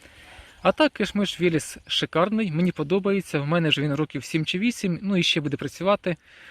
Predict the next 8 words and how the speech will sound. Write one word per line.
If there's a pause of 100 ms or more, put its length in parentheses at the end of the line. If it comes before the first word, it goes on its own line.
(280)
Хоча
кишмиш
Казантип
писанки
наступає
йому
на
п'яти,